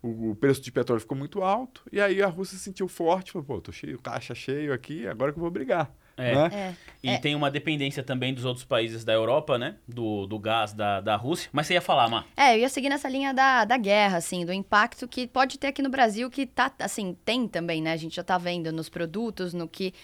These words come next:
Speaker 3: porque a gente tá lá, Ucrânia, a gente não dá muita importância. Aí quando acontece uma guerra, você fala, "Talvez a gente dependa um pouco desse país", e a gente começa a entender, né? Todo,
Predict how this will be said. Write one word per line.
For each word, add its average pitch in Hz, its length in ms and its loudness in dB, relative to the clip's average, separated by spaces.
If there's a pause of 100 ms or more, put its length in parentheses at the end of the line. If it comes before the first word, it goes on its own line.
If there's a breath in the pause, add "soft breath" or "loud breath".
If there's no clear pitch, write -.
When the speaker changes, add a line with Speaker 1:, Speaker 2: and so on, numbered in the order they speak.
(120)
Speaker 3:
porque - 160 -4
a 202 40 4
gente 240 280 -2
tá 277 180 4
lá, 269 160 10
Ucrânia, 277 400 2
a - 20 2
gente 277 220 -4
não 302 80 0
dá 294 160 6
muita 269 220 -2
importância. 208 580 -2
Aí 185 60 0
quando 269 160 -2
acontece 254 460 2
uma 233 100 0
guerra, 233 180 2
você - 80 -10
fala, 208 260 2 (280)
"Talvez 190 280 2
a 190 60 -4
gente 202 180 -8
dependa 220 400 -4
um 240 60 -6
pouco 240 240 -4
desse 240 240 -4
país", 240 380 -2
e - 20 -8
a 240 40 -4
gente 240 140 -6
começa 247 240 0
a - 20 0
entender, 220 500 -2
né? 165 160 -2 (400 loud breath)
Todo, 220 500 2